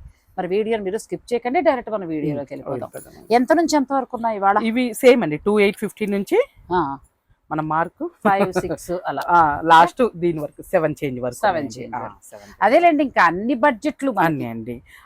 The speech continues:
Speaker 2: అంటే
Speaker 1: ఇది
Speaker 2: ఒకటే వీడియోలో ఎవరికి కావాల్సింది
Speaker 1: అదేలే,
Speaker 2: వాళ్ళు
Speaker 1: అంతే కదా,
Speaker 2: చూసుకుంటారు
Speaker 1: ఎందుకంటే
Speaker 2: కదండి.
Speaker 1: ఒక-,
Speaker 2: ఆ.
Speaker 1: ఒక్కొక్క బడ్జెట్. ఇది కొంచెం
Speaker 2: అదే.
Speaker 1: యంగ్ జనరేషన్ కి బాగుంది.
Speaker 2: చాలా. ఇది క్రష్ టిష్యూలో కూడా అండి, ఇంకా
Speaker 1: Hmm.
Speaker 2: స్మూత్ ఫ్యాబ్రిక్ అండి, టిష్యూ
Speaker 1: కానీ
Speaker 2: వచ్చేసింది ఇది.
Speaker 1: మెత్తగా బాగుంది.
Speaker 2: చాలా
Speaker 1: చాలా
Speaker 2: మెత్తగా
Speaker 1: బాగుంది.
Speaker 2: సాఫ్ట్
Speaker 1: మిర్రర్
Speaker 2: ఉంటుందండి
Speaker 1: వర్క్
Speaker 2: ఇది వచ్చేసి.
Speaker 1: వచ్చింది,
Speaker 2: ఆ.
Speaker 1: చక్కగా లేస్ వచ్చింది.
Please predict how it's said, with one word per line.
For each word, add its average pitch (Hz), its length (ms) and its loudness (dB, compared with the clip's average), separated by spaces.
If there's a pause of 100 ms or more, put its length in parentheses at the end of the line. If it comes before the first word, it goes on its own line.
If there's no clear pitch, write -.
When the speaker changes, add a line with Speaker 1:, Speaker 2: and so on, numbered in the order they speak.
Speaker 2:
అంటే 214 180 4
Speaker 1:
ఇది 247 80 8
Speaker 2:
ఒకటే 233 360 4
వీడియోలో 214 580 0 (120)
ఎవరికి 180 280 2
కావాల్సింది 156 400 2
Speaker 1:
అదేలే, 156 140 2
Speaker 2:
వాళ్ళు 139 160 2
Speaker 1:
అంతే 151 320 -4
కదా, 156 80 -4
Speaker 2:
చూసుకుంటారు 135 280 -6
Speaker 1:
ఎందుకంటే 123 340 -4
Speaker 2:
కదండి. 262 140 2
Speaker 1:
ఒక-, 214 160 -4
Speaker 2:
ఆ. 151 220 0
Speaker 1:
ఒక్కొక్క 135 220 2
బడ్జెట్. 165 300 -4
ఇది 262 120 -8
కొంచెం 277 280 -2
Speaker 2:
అదే. 233 80 -4
Speaker 1:
యంగ్ 233 80 -8
జనరేషన్ 254 480 -4
కి 208 100 -18
బాగుంది. 143 380 -6
Speaker 2:
చాలా. 131 180 -2
ఇది 214 160 -2
క్రష్ 202 300 -2
టిష్యూలో 233 440 -4
కూడా 202 160 -2
అండి, 254 140 0
ఇంకా 233 300 0
Speaker 1:
Hmm. 170 100 -2
Speaker 2:
స్మూత్ 226 300 -2
ఫ్యాబ్రిక్ 135 440 -2
అండి, 131 120 -8
టిష్యూ 233 320 -2
Speaker 1:
కానీ 175 80 4
Speaker 2:
వచ్చేసింది 196 520 -6
ఇది. 120 120 -8
Speaker 1:
మెత్తగా 190 160 -2
బాగుంది. 143 360 -4
Speaker 2:
చాలా 143 160 4
Speaker 1:
చాలా 151 120 2
Speaker 2:
మెత్తగా 135 240 -4
Speaker 1:
బాగుంది. 131 260 -6
Speaker 2:
సాఫ్ట్ 123 200 0
Speaker 1:
మిర్రర్ 190 280 2
Speaker 2:
ఉంటుందండి 214 100 2
Speaker 1:
వర్క్ 123 260 0
Speaker 2:
ఇది - 20 0
వచ్చేసి. 233 240 -8
Speaker 1:
వచ్చింది, 143 220 0
Speaker 2:
ఆ. 139 80 -2
Speaker 1:
చక్కగా 127 180 -2
లేస్ 180 400 -6
వచ్చింది. 196 400 -16